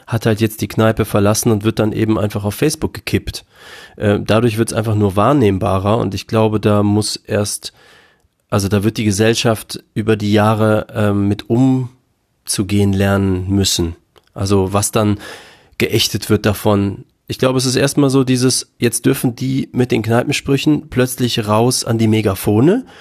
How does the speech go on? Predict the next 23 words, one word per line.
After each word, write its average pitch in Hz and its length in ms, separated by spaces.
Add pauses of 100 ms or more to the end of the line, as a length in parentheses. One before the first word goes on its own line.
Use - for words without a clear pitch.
(160)
und 127 120
dann 113 100
stehen 135 260
alle 123 220
anderen 120 260
da 147 80
draußen 117 460
und 104 160
hören 120 160
diesen 107 360 (220)
Megafonlärm 135 1500 (340)
und 110 160
denken 135 180
so, 123 320 (340)
"Wieso 107 220
ist 120 140
jetzt 131 140
hier 135 80
auf 123 100
einmal 139 200
so 123 80
viel 123 160
Lärm?" 127 420